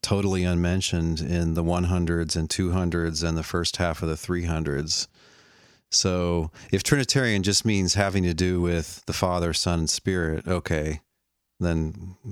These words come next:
that, that, that makes sense. But, I mean, if Trinitarian means having to do with the triune God, there is no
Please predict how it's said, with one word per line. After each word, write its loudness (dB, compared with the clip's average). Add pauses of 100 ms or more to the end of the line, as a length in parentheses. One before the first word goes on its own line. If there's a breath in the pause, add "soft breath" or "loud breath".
(120)
that, -2
that, -4
that 0
makes 0
sense. 2
But, -2 (520 soft breath)
I 0
mean, 2
if -2
Trinitarian 2
means 2
having 2
to 2
do 2
with -2
the -6
triune 2
God, 0
there 2
is 0
no 0